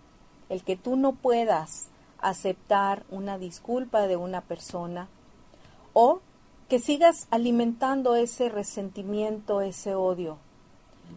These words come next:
La familia es algo muy importante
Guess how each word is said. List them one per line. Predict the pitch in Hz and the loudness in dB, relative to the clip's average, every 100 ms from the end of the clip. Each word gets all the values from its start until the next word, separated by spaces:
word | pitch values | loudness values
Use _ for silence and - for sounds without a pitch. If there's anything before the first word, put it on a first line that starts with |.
| - - - - - _ - - | -20 -20 -20 -20 -20 _ -6 -2
La | 220 | 0
familia | 254 277 311 330 381 415 - - | 2 4 4 4 4 2 -4 4
es | - 269 - - - - | 6 6 0 -10 -14 -6
algo | 233 254 247 | 0 2 4
muy | 240 269 262 | 4 2 2
importante | 269 233 214 - 220 220 208 160 156 | -2 -2 -2 0 -2 -2 -6 -8 -10